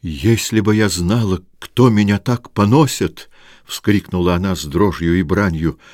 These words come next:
"Я тому выцарапала бы глаза!" "Боже, да что же это?" —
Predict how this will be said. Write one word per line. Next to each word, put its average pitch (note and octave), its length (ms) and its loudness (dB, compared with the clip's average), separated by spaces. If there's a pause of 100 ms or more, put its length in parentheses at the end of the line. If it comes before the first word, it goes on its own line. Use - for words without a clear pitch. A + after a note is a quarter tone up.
(200)
"Я F2+ 320 -4
тому C#3 520 2 (260)
выцарапала C3 920 0
бы A#2+ 120 0
глаза!" F#2 540 -2 (1120)
"Боже, E2+ 760 -4 (760)
да B2 160 0
что D#3 520 2
же A2+ 160 0
это?" — D#2+ 380 -2